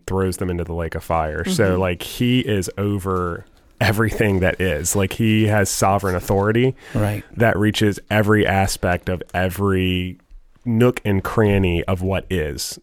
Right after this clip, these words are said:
Speaker 1: what
Speaker 3: Yeah.
Speaker 1: is reality.
Speaker 3: Yeah, you're right. And in Colossians, we, we've been going through a sermon series in Colossians at our church. And, uh, in chapter one, you know, Paul says, "Christ is the image of the invisible God, the firstborn of all creation. For by him all things were created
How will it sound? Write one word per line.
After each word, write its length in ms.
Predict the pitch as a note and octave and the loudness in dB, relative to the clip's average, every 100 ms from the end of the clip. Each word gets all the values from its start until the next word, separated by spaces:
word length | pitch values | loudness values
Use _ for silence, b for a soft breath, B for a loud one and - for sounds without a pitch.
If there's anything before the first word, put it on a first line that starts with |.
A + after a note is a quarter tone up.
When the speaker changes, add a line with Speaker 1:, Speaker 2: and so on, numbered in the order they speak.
| - | -2
Speaker 1:
what 180 | G2 G2 | 0 2
Speaker 3:
Yeah. 60 | |
Speaker 1:
is 120 | G2+ | 0
reality. 600 | F#2+ F2+ D#2+ C#2+ B1+ D#2+ - | 0 -2 -2 -4 -8 -10 -2
Speaker 3:
Yeah, 80 | E3+ | 0
you're 200 | A#2+ A2+ | 2 4
right. 220 | A2 A2+ | 2 0
And 160 | - A2 | 0 0
in 280 | G#2+ A2+ G#2 | 2 0 0
Colossians, 600 | B2 G#2+ A2 - G2+ G#2+ | 2 4 2 0 -2 2
we, 140 | A2+ | 2
we've 320 | A2+ - A2+ | 2 0 0
been 140 | G#2+ G2+ | 2 2
going 180 | G#2+ G2+ | 2 2
through 140 | G#2+ | 2
a 40 | |
sermon 320 | F#2+ A2+ A2 G#2+ | 2 2 2 2
series 300 | G#2+ G2 G2 | 2 2 2
in 80 | |
Colossians 640 | G2 G#2 G2 - G2+ G2+ - B B B - | 2 2 2 2 0 0 -2 B B B -2
at 120 | G#2 | -2
our 60 | |
church. 400 | F#2 - A#2 G#2 | 0 2 2 2
And, 300 | G#2+ G#2 G2 A2 | 2 2 2 0
uh, 220 | A2 G2+ | 0 0
in 100 | G#2+ | 0
chapter 380 | - A2+ - G#2 | 2 0 0 2
one, 360 | G#2 A#2+ A2 | 2 2 2
you 120 | F2+ A2+ | 2 2
know, 140 | G2+ | 4
Paul 240 | - A#2 | 4 4
says, 320 | - G#2 F#2+ - - | 4 2 0 -4 -14
"Christ 520 | - A#2+ B2 A#2+ A#2 | -2 2 2 2 0
is 100 | G#2 | 2
the 160 | G#2+ | 4
image 180 | G#2 G2+ | 4 2
of 80 | G2+ | 2
the 80 | G2+ | 2
invisible 400 | G2+ A2 G2 G2+ | 4 2 0 -2
God, 280 | G2 G#2+ G#2 | 0 0 0
the 60 | |
firstborn 420 | - A2+ - A2 | -2 -2 0 2
of 60 | G2+ | 4
all 120 | G2+ | 2
creation. 560 | - G#2 G2+ A2+ - G2+ | 2 2 2 2 2 0
For 120 | G#2+ | 0
by 360 | G#2 G#2+ A#2 G#2+ | 2 2 2 2
him 260 | B2 A2+ - B B B - | 4 2 0 B B B 2
all 200 | B2 C#3 | 4 2
things 320 | - G#2+ G2+ | 0 -2 0
were 120 | G#2+ | 0
created 600 | - - G2+ G2 G2+ G2 | 0 2 4 4 4 0